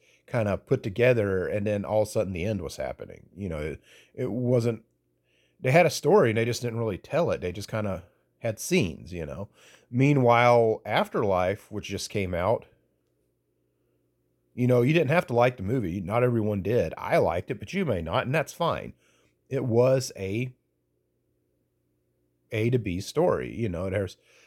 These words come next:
twists and all that, but it wasn't like things just, whoop, and now it's the end, you know, like, "Whoop," a-, and now this guy's the, "We gotta fight this guy," and that's the end of the movie. It wasn't like that.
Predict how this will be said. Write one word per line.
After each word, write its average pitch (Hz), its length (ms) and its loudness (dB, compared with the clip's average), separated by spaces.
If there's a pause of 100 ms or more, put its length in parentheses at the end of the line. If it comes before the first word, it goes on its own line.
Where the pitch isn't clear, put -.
(160)
twists 131 360 0
and 117 120 0
all 110 160 4
that, 110 220 4
but 107 100 -2
it 98 60 -4
wasn't 110 280 0
like 110 220 -4
things 120 240 -6
just, - 360 -8 (380)
whoop, 370 320 2
and 110 80 -6
now 113 140 0
it's - 100 -6
the 117 160 -2
end, 107 280 -2 (560)
you 127 140 -2
know, 98 220 0
like, 101 200 0
"Whoop," - 280 -6
a-, 127 200 0
and 123 60 2
now 127 160 6
this 123 200 0
guy's 120 300 2
the, 120 160 -8 (640)
"We 113 120 -4
gotta 113 160 4
fight 139 280 4
this 120 160 -10
guy," 110 180 2
and 107 100 0
that's 107 180 -2
the 107 120 -4
end 104 120 -4
of 95 60 -6
the 107 100 -2
movie. 135 160 0
It 104 60 -2
wasn't 127 260 2
like 101 180 -4
that. 123 360 0